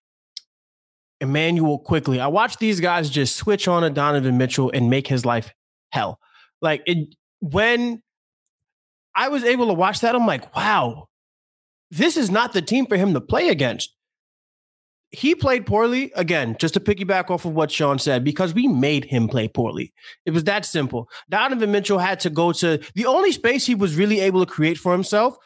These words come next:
was off those step back threes. And those are, look, he's, that, those are cool and everything, but you're not Dame Lillard, sir. You do not shoot those at an outrageous r-, rate the way Dame does.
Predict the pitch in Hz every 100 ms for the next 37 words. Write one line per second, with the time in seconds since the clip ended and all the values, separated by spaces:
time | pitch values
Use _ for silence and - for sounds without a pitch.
0 | - 175 165 196 - 185 143 208 185 170
1 | 160 - 165 143 110 - - 175 180 285
2 | 262 208 208 202 - 240 - - 175 170
3 | 269 226 - 339 220 185 185 175 175 185
4 | 175 139 151 381 339 285 185 208 175 190
5 | 147 123 127 123 - - - 175 330 339
6 | 254 247 - 247 226 214 196 196 185 180
7 | 175 180 175 175 165 151 165 165 156 139
8 | - 151 147 151 156 131 127 123